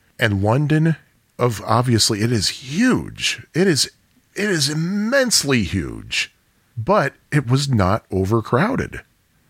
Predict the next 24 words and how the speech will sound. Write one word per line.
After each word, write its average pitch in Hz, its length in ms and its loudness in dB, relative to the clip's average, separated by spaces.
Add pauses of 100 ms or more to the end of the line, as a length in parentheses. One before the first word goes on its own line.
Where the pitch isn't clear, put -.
I 101 100 2
didn't 113 280 2
feel 131 240 2
rushed. 95 540 0
I 92 80 -2
didn't 95 220 0
feel 87 260 -2
crowded. 101 640 -2 (340)
There's 98 160 -2
plenty 117 300 0
of 90 100 0
space, 135 480 0
plenty 120 300 0
of 82 100 0
nature. 95 560 0 (520)
I - 80 2
didn't 240 180 2
think 190 200 0
it 202 40 0
was 196 180 0
anything 208 420 2
like 262 260 -2
New 135 120 2
York 71 480 -8